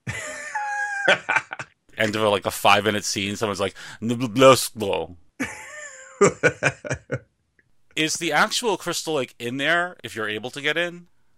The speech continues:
Speaker 1: Yeah, the actual lake is in there where Jason drowned.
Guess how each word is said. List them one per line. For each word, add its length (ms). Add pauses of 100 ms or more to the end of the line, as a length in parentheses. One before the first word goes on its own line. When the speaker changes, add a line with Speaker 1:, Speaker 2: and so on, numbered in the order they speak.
Speaker 1:
Yeah, 160
the 180
actual 520
lake 280
is 140
in 140
there 240
where 240
Jason 500
drowned. 640